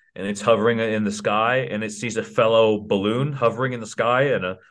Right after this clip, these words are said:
you know, the next thing this alien knows, a four hundred thousand dollar, you know, Hellfire missile blows it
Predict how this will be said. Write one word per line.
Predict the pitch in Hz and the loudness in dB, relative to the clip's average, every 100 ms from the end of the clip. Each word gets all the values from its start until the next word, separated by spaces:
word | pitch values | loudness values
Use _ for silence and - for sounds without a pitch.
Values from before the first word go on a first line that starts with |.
| _ _ | _ _
you | 107 | 0
know, | 104 | 2
the | 104 | 4
next | 117 131 127 | 2 0 -2
thing | 120 | -2
this | 110 110 | -2 0
alien | 123 147 113 | 2 2 0
knows, | 104 98 98 | 0 -2 -2
a | |
four | 95 120 117 | -6 -2 -2
hundred | 117 | 0
thousand | 117 110 107 | 0 0 0
dollar, | 101 98 98 98 _ _ | 0 0 -2 -8 _ _
you | 98 | -10
know, | 92 | -6
Hellfire | 110 117 - 110 101 | 0 2 4 2 4
missile | 123 127 98 | 2 0 -4
blows | - 113 123 98 | -2 0 0 -2
it | 92 | -12